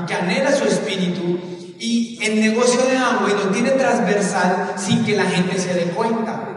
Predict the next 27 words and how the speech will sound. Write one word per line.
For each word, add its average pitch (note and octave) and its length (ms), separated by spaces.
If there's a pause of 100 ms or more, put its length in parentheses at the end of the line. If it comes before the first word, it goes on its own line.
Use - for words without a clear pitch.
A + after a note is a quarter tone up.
(1120)
Cuando A3 260
la A3 140
visión C4+ 400
es C4 160
personas C4 760 (120)
ayudando F#3+ 540
a F#3 120
personas E3 640 (420)
a D3+ 60
tener F3 300
mejores A3+ 500
vidas, - 420
mire - 160
por A#3+ 200
qué G#3 100
era G#3 80
importante F3+ 580
entender C#3+ 840
la C#3 120
visión. D#3 340 (1120)
Yo A#3 120
descubrí A#3 500
que A3+ 80
el G#3+ 100
negocio G3+ 360
de F#3+ 100
Amway G#3+ 400